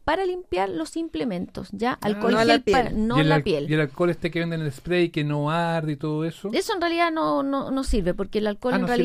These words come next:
Speaker 1: realidad,
Speaker 2: nada.
Speaker 1: el, el ar-, el alcohol desinfecta, pero puede ser dañino para las heridas,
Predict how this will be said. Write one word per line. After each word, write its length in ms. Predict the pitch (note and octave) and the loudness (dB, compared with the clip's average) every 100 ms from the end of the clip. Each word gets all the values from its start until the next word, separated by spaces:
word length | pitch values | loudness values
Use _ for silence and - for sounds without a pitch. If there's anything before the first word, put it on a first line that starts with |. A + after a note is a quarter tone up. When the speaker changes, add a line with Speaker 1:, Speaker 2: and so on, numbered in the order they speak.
| C#4 | 4
Speaker 1:
realidad, 140 | C4+ | 2
Speaker 2:
nada. 140 | C4+ A3 | 2 0
Speaker 1:
el, 80 | - | 0
el 180 | A3+ A3+ | -2 0
ar-, 120 | A3 | -2
el 160 | - G3 | -2 -2
alcohol 400 | F#3+ - C4+ B3+ | -4 -2 -2 -2
desinfecta, 720 | A#3+ - A3 - C#4+ - - - | -4 -2 -4 -2 -6 -2 -4 -2
pero 360 | D4 E4 D4+ D4+ | -2 0 0 0
puede 200 | C4 C4 | 0 0
ser 180 | B3+ A3 | 0 -2
dañino 360 | G#3+ A3+ A#3+ | -2 -2 -4
para 240 | A#3+ A#3+ A#3 | -4 -4 -4
las 160 | A#3 | -6
heridas, 400 | A3+ A3+ F3+ C#3+ | -6 -6 -6 -6